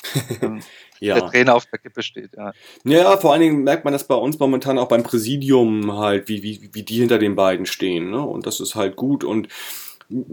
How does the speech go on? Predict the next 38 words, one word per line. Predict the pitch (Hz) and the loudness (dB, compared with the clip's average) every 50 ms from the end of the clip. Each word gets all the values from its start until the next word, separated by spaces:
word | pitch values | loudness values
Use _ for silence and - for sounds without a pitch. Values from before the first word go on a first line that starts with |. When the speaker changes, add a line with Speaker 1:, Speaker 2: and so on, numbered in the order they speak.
| 92 - | -14 -2
Speaker 1:
uns | - 117 160 170 - - | 2 2 4 4 4 4
war | 147 147 | 4 4
das, | 143 131 - | 4 4 2
oder | - 127 123 | 0 0 2
mir | 135 170 196 160 | 2 2 4 4
war | 170 160 | 2 2
es | 147 - - | 2 -2 -6
klar, | - 151 147 143 151 | -2 2 2 4 4
das | 147 135 117 120 | 2 0 0 -2
wird | 147 143 | -2 0
eine | 147 139 | 0 0
Saison | 131 123 127 143 151 151 | 0 2 2 2 4 4
mit, | 151 147 147 151 - | 4 2 0 0 0
mit, | 143 143 143 _ - | -2 -2 -2 _ -4
mit | 139 139 | -4 0
sehr | 123 135 147 151 | 2 2 2 2
vielen | - - 156 151 139 131 | 0 0 2 2 2 2
Schmerzen | - - 131 123 127 139 156 160 156 - - 120 110 104 | 0 -2 0 2 4 4 4 2 0 -4 -4 -4 -6 -4
und | 90 101 107 107 110 | -6 -6 -8 -6 -6
Lukai | 151 156 151 139 - - 139 139 135 | -4 -4 -4 -4 -2 0 2 4 4
ist | - - - | 4 2 0
auch | - 117 | 0 0
nicht | 120 123 117 - - | 0 -2 -2 0 2
einfach, | 107 123 139 131 - 107 92 90 - - | 2 2 2 2 0 0 0 0 0 -4
ähm, | - 82 90 92 92 92 90 85 _ _ _ _ _ _ _ _ _ _ _ - - - - | -2 -2 0 -2 -2 -6 -8 -12 _ _ _ _ _ _ _ _ _ _ _ -12 -12 -10 -8
die | 95 | -8
muss | 101 95 - | -6 -4 -2
man | 107 95 | -2 -2
dann | 92 | 0
natürlich | 92 92 - - 104 101 | -2 -4 -4 -6 -6 -6
zuerst | - - 95 - 98 107 - - - 90 | -4 -6 -2 0 0 0 0 -2 -4 -6
nennen, | 90 92 92 - _ | -6 -6 -8 -10 _
aber | _ 95 95 101 104 104 120 127 139 147 | _ 2 4 4 4 4 2 2 2 2
der | 143 127 101 | 0 0 0
ist | 85 - - | 2 0 -2
in | - 113 | -2 -2
der | 110 95 | -2 0
Lage, | 95 95 92 95 104 113 120 120 117 117 113 92 | 0 0 0 0 0 0 0 -2 -2 -4 -6 -8